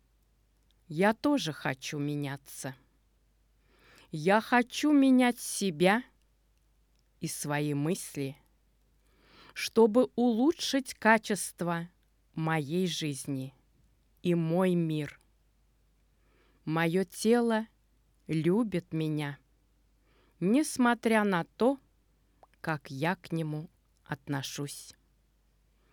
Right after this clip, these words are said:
Мое тело общается со мной,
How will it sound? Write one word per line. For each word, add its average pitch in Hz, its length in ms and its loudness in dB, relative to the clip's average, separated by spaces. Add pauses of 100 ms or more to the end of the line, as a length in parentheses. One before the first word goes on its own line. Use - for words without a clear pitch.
(360)
Мое 185 520 4
тело 175 600 -2 (280)
общается 190 1080 -2
со 175 260 -2
мной, 151 440 -6